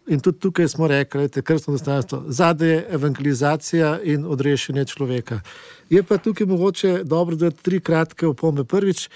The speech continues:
jasno je, da smo v neki novi dobi in sinodanost je pot, kako cerkev išče način, ki ni vrnitev nazaj, ampak je isto sporočilo najti v, eh, situaciji novega človeka. Eh,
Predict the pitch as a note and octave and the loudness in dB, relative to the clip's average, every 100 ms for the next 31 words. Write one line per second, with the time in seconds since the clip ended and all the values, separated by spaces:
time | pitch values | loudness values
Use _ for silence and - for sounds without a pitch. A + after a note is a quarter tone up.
0 | - - - - - D#3+ E3 E3 - F3+ | -20 -20 -20 -10 0 2 4 2 2 2
1 | D#3+ D3+ - D#3+ D3 D3+ D3 D3 C#3+ F#3 | 2 -2 -2 0 0 0 0 0 2 2
2 | F#3+ D3+ D3 D3 D#3 C3+ _ - - D3 | 2 0 -2 0 -2 -2 _ -20 -8 0
3 | C#3+ - D3+ C#3 D#3 F3 E3 - D3 C3+ | 0 2 0 2 2 2 0 0 -2 -2
4 | F3 F#3 F3 - C#3 E3 - E3+ D#3+ - | 0 -2 -2 -6 -2 -2 0 0 0 -2
5 | E3 E3+ D#3+ - - E3 C3+ C3 - - | -4 0 0 -2 0 0 0 -2 -2 0
6 | F#3 F#3+ E3 - _ _ _ - D#3 D#3 | 2 2 0 -6 _ _ _ -6 0 0
7 | A#2+ A#2+ E3 A3 E3+ F3 F#3+ E3+ E3+ E3+ | 0 2 4 4 2 2 0 0 0 0
8 | C3+ D#3 D#3 C#3 C#3+ C3+ D3 C#3+ E3 - | 2 0 0 -4 -4 -4 -2 -2 -2 -6
9 | G3 G#3+ F3+ - E3 - D3 C3 F3 E3+ | 0 0 0 -2 -2 0 -2 0 0 0
10 | C#3+ D3 - - D3+ D3 - G3+ E3+ F3+ | 2 0 -2 -2 -2 -2 -4 -6 -4 -2
11 | E3 D3+ D3 D3 - C#3 D#3+ E3+ F3+ - | -2 0 0 0 0 2 4 2 0 0
12 | D#3+ D3+ D#3 D3 C#3 - - - - - | 0 0 0 0 -2 -4 -20 -20 -20 -8
13 | - C#3 | 0 2